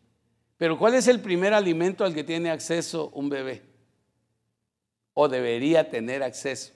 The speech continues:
La leche materna. Por eso yo me enojo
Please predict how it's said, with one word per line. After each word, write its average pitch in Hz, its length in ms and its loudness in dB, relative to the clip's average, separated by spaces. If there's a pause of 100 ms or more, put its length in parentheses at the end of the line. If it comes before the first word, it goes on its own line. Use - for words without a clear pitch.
(920)
La 107 260 0
leche 101 500 -2
materna. 135 680 -4 (320)
Por 139 140 -2
eso 151 220 0
yo 123 200 2
me 147 140 0
enojo 135 520 2